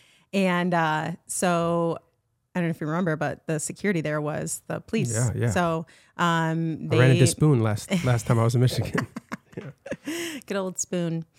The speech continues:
Speaker 1: Um, so I just was like, I kind of want to get into police work, but I didn't wanna be, like, a street officer. I didn't wanna be giving people speeding tickets and stuff like that. I wanted to just do the cool stuff.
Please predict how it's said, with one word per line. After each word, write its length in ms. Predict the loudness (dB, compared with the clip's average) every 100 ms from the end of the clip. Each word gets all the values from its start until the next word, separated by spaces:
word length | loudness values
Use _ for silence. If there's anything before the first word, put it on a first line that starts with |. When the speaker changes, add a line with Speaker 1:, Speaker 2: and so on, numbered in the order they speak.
| -14 -6 2
Speaker 1:
Um, 420 | 4 6 2 0
so 240 | 2 4
I 360 | 6 4 4 2
just 240 | 0 -2
was 160 | -2 0
like, 200 | 0 0
I 280 | 0 0 0
kind 240 | -2 -2
of 100 | -2
want 260 | 0 -2 -4
to 600 | -4 -2 -2 -2 -2 -4 -4
get 120 | -4
into 260 | -4 -6 -8
police 280 | -6 -6 -2
work, 220 | -2 -2
but 100 | -2
I 80 | -2
didn't 360 | 0 -2 0
wanna 220 | 0 0 -2
be, 640 | -2 -2 0 0 -2 -4 -6
like, 140 | -6
a 40 | -6
street 400 | -4 -4 -6 -10 _ _ _ -4
officer. 400 | -4 -4 -4 -4
I 40 |
didn't 140 | -2 -4
wanna 140 | -4
be 80 | -6
giving 240 | -6 -8
people 320 | -10 -8 -8 -8
speeding 340 | -6 -4 -2
tickets 320 | -4 -4 -6
and 80 | -6
stuff 160 | -4 -4
like 100 | 0
that. 200 | 0 2
I 100 | -2
wanted 300 | -2 -4 -6
to 60 |
just 220 | -8 -10 -6
do 100 | -8
the 60 | -4
cool 160 | -4
stuff. 340 | -4 -8 -12